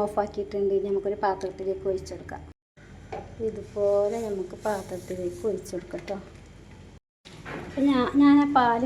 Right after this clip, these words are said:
കാച്ചതിലേക്ക് തന്നെ കുറച്ച് വെള്ളം ഒഴിച്ച് കൊടുക്കുന്നുണ്ട്. അതിലേക്ക് നമുക്ക് ചവ്വരി വേവിച്ചെടുക്കാനുള്ള വെള്ളം ട്ടോ. പാലിൽ തന്നെയാണ് ട്ടോ വേവിച്ചത്. നമുക്കിത് തിളക്കുമ്പോൾ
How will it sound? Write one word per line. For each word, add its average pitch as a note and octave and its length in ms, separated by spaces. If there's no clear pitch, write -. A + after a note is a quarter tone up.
കാച്ചതിലേക്ക് G#3+ 640
തന്നെ G#3+ 200
കുറച്ച് G#3 300
വെള്ളം G#3 300
ഒഴിച്ച് G#3 240
കൊടുക്കുന്നുണ്ട്. G#3 480
അതിലേക്ക് A3 520
നമുക്ക് A3 340
ചവ്വരി G#3+ 460
വേവിച്ചെടുക്കാനുള്ള G3+ 920
വെള്ളം G3 420
ട്ടോ. F#3+ 120
പാലിൽ G#3 380
തന്നെയാണ് F#3+ 420
ട്ടോ F#3+ 180
വേവിച്ചത്. F#3+ 460
നമുക്കിത് A#3+ 340
തിളക്കുമ്പോൾ A3+ 600